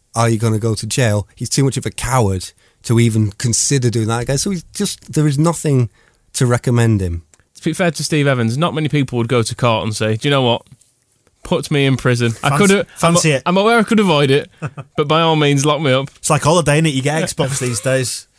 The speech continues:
Speaker 3: Xbox and Sky T V.
Speaker 1: All right, we'll just, we'll just concentrate on him cheating his way to success over
Speaker 3: Right,
Speaker 1: a
Speaker 3: yeah.
Speaker 1: four-year period.
Speaker 3: You're not a fan, Michael. What about you?
Speaker 2: I equally am not. Don't get me wrong. I was in no way punching the air when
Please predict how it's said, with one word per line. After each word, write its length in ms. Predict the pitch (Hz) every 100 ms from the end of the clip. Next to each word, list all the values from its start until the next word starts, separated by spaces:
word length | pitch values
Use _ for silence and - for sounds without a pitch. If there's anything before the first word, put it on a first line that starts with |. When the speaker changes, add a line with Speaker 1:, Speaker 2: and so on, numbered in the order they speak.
| _ _ -
Speaker 3:
Xbox 520 | 156 - 170 147 -
and 80 | 139
Sky 240 | - 143
T 240 | 139 143 127
V. 260 | 117 113 - _ -
Speaker 1:
All 140 | 143
right, 120 | 113 113
we'll 100 | 117
just, 300 | 143 - -
we'll 200 | 117 117
just 260 | 117 117
concentrate 560 | - 117 - 104 - 104
on 140 | 101
him 200 | 98 95 - - _
cheating 360 | - 107 - 92
his 180 | 90 -
way 140 | 90
to 120 | -
success 420 | - - - 92 104
over 100 | 98
Speaker 3:
Right, 180 | 190 -
Speaker 1:
a 80 |
Speaker 3:
yeah. 100 | 165
Speaker 1:
four-year 340 | 107 98 95 92
period. 480 | - 92 85 85 - -
Speaker 3:
You're 180 | 165 180
not 120 | 147
a 40 | 123
fan, 260 | 131 123
Michael. 280 | 139 143 139
What 40 |
about 180 | 135 127
you? 220 | 131 139 - - _ _ _ _ _ _ _ _ _ _ _ _ _ _ _ 170
Speaker 2:
I 140 | 196
equally 360 | 185 - 135 120
am 100 | 123
not. 180 | 117 _ _ _ _ _ _ 160
Don't 160 | 160
get 60 | 139
me 60 | 131
wrong. 180 | 113
I 160 | - 123
was 140 | 127
in 140 | 131 135
no 160 | 135
way 360 | 127 120 117 110 _ _ _ _ _ -
punching 360 | - 139 127 120
the 80 | 120
air 200 | 110 110
when 280 | 110 110